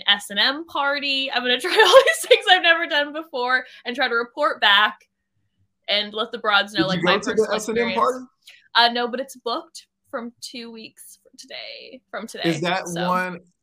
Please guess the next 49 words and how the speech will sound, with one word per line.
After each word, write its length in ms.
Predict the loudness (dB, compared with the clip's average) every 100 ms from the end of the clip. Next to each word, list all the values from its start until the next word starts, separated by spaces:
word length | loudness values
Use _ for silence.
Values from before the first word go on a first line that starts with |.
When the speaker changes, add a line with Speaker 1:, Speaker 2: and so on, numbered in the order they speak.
| _ _ -6
Speaker 2:
look, 220 | -4 -2
I've 200 | -4 -2
never 200 | -2 -2
been 240 | -2 -4 -4
to 60 |
one, 360 | -6 -6 -8 -6
but 140 | -4
is 160 | -4 -4
it 160 | -8 -4
where 180 | -4
the, 60 | -2
Speaker 1:
Neither 220 | 0 4
Speaker 2:
you 40 | 4
Speaker 1:
have 100 | 6
Speaker 2:
cover 200 | 6 6
Speaker 1:
I. 140 | 2
Speaker 2:
your, 100 | -2 -6 _ _ _ _ _ _
so 240 | -12 -6 -6
do 220 | -6 -8
you 300 | -8 -8 -10
show 440 | -12 -10 -6 -4
who 140 | -4 -6
you 260 | -4 2
are? 340 | 4 4 2 -2
Do 100 | -6
you 160 | -6 -4
have 200 | -4 -6
a 40 |
f-, 240 | -10 -10 -20 _ -16
mask 500 | -10 -6 -6 -8 -8
on 320 | -6 -4 -2
or 180 | -2 -4
<laughs> 120 | -4 -2
what's 340 | -2 -2 -8
the 180 | -10 -12 -6
deal? 500 | -4 -2 -4 -6 -10 -16 _
Speaker 1:
<laughs> 240 | -20 -2
I'm 300 | 0 2 2
not 240 | 8 6 6
sure 340 | 0 0 0
yet. 240 | 2 0 2
All 160 | 2 2
I 120 | 2
know, 260 | 2 0 2
I'm 240 | 2 2 0
coming 320 | -6 -4 -4
as 120 | -6
a 60 | -6
guest, 640 | -4 -2 -4 -8 -20 -20